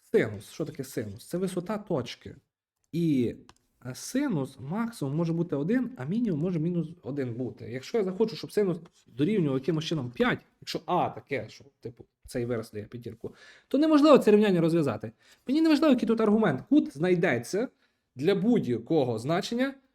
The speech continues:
щоб синус цього кута був в межах від одиниці до мінус одиниці. Тобто я кажу,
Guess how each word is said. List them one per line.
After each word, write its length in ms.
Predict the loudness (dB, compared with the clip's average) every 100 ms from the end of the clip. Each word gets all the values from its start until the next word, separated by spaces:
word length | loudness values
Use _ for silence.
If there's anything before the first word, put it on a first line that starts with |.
| _
щоб 420 | -10 -2 0 0
синус 380 | -2 6 6 6
цього 220 | 0 0
кута 340 | 0 0 2 2
був 280 | 6 6 8
в 40 |
межах 520 | 4 2 2 0 -4
від 140 | -6 -4
одиниці 420 | -6 -2 -2 -2
до 80 | -4
мінус 240 | -4 -2
одиниці. 360 | -2 -2 -4 -4
Тобто 300 | -4 -2 0
я 120 | -2
кажу, 400 | 0 0 0 -6